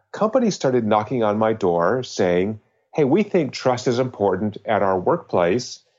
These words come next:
and you are some trust expert. Why don't you help us build a culture of trust?" And Pete, I have to tell you how naive I was. My first answer was,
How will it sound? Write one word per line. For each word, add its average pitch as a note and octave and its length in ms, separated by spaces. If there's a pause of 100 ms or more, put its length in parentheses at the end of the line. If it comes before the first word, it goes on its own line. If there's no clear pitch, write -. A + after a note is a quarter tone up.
(320)
and A2+ 220
you C#3 140
are D3+ 100
some A#2 280
trust - 340
expert. G2+ 560 (320)
Why G2+ 220
don't C#3 180
you C#3+ 40
help G#2 300
us G#2+ 280 (100)
build G2+ 400
a - 80
culture G2 400
of G2 100
trust?" - 520 (760)
And C3+ 140
Pete, E3 160
I C#3+ 40
have C3 100
to A#2+ 60
tell C#3 200
you A#2+ 80
how A#2 120
naive A2 320
I G#2+ 120
was. E2+ 260 (460)
My A#2+ 120
first F#3+ 280
answer B2+ 280
was, G2 440